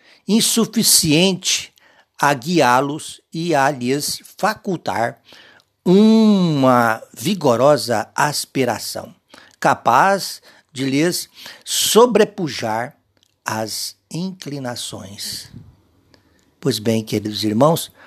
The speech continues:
olha só, vamos lembrar também que é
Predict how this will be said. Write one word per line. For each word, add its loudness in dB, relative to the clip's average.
olha 4
só, -4
vamos 2
lembrar 2
também -8
que 0
é 4